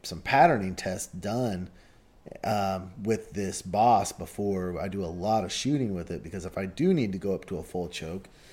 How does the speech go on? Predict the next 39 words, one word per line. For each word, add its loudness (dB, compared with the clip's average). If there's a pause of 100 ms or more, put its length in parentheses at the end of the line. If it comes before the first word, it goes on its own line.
(400)
to 2
get 4
my 2
ideal 6 (160)
radius 2
between -6 (260)
really 4
twenty 0
and -4
thirty-five -2
yards -2
is -10
really -2
what -2
I -2
want -4
it -8
to -16
be -6 (480)
at 2
its -10
maximum. -2 (1200)
Um, -6
you -4
know, 0
I'd -2
like -4
to -16
get -10
that -8
done. -6
Maybe -4
we -6
can -8
do -4
that -2
on -4
that -10
weekend -8